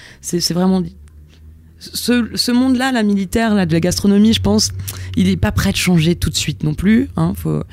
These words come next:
Mais, euh, il y a quand même, euh, moi, je trouve que ça évolue vachement. C'est cool, ça devient de plus en plus cool,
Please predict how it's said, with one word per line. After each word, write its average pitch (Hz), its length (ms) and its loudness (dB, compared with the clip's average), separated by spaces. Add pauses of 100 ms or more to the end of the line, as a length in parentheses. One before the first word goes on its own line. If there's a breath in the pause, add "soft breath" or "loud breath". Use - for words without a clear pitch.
(260 loud breath)
Mais, 185 320 2
euh, 151 680 -4
il 147 40 -4
y 151 60 -4
a 151 60 -8
quand 151 100 -6
même, 170 240 -2
euh, 147 300 -6
moi, 156 140 -4
je - 40 -12
trouve 180 140 -8
que 165 80 -4
ça 165 120 -2
évolue 160 300 4
vachement. 208 400 2 (540 soft breath)
C'est - 160 -4
cool, 233 600 2
ça 165 180 -2
devient 196 280 2
de 214 60 0
plus 185 160 0
en 190 40 2
plus 190 160 -4
cool, 165 320 -2